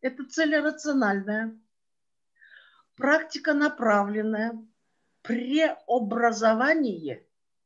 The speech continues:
природы в технико-технологическую реальность, в техносферу и технико-технологический мир.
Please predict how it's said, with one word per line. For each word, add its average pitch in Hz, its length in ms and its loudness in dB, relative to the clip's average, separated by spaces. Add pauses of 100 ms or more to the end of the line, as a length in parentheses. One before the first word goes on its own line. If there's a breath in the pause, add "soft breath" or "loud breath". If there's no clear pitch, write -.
(540)
природы 226 760 -2 (280 soft breath)
в - 80 -20
технико-технологическую 269 1500 -2
реальность, 208 880 -4 (1000 soft breath)
в - 100 -20
техносферу 254 1080 -2 (440)
и 214 180 -2
технико-технологический 226 1800 -4
мир. 170 320 -8